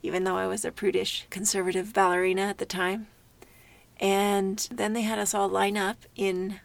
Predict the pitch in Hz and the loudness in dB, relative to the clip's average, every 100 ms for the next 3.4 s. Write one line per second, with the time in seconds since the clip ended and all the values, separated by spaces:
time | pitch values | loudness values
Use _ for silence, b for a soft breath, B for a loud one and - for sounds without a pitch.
0 | - 233 196 180 170 - - 196 190 - | -4 2 2 2 0 -4 -4 0 2 0
1 | - 180 185 - 180 185 185 - 226 - | -2 -2 -2 -2 -2 -4 -6 -8 -6 -6
2 | - 220 - - 170 175 - 170 170 - | -6 -4 -4 -4 -8 -10 -6 -4 -4 -2
3 | 196 180 208 - | -2 -2 -4 -4